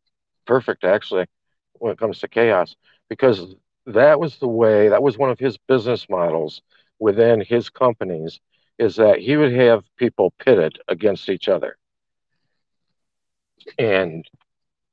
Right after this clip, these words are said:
it, he would have an element of essentially chaos within the company. Because when you do that, when you do that, especially on a society level, and you've got,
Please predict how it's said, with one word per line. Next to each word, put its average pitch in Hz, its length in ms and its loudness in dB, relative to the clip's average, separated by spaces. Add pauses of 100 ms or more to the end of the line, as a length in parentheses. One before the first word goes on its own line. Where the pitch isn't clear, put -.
(220)
it, 131 160 -4
he 120 200 -2
would 107 160 2
have 104 480 0
an 113 180 -6
element 107 540 2
of 92 300 -2 (440)
essentially 120 640 -4
chaos 120 800 -2
within 98 280 -6
the 90 80 -8
company. - 440 -10 (720)
Because 120 380 2
when 123 160 0
you 123 200 2 (100)
do 151 240 0
that, 87 400 0 (380)
when 110 140 -4
you 123 120 0
do 127 180 -4
that, 120 120 4
especially 120 480 0
on 85 140 -2
a 82 60 -8
society 123 720 0
level, 82 520 -2 (480)
and 98 480 -2 (180)
you've 131 400 -4
got, 104 360 4